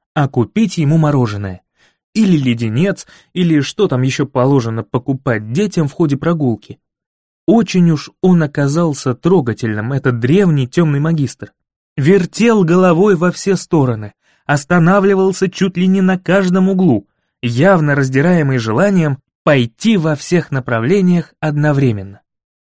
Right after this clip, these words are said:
В точности, как я во время первых прогулок по Еха.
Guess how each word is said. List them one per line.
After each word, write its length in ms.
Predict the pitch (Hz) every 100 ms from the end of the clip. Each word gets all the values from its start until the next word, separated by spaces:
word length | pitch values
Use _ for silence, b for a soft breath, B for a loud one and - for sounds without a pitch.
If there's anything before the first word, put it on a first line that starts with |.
| _
В 140 | - -
точности, 680 | 180 202 - 135 - 139
как 280 | 131 160 170
я 340 | 202 175 107 - _
во 200 | 127 127
время 280 | 113 127 107
первых 400 | 95 160 190 185
прогулок 480 | - 110 110 147 -
по 120 | 131
Еха. 380 | 104 98 - 107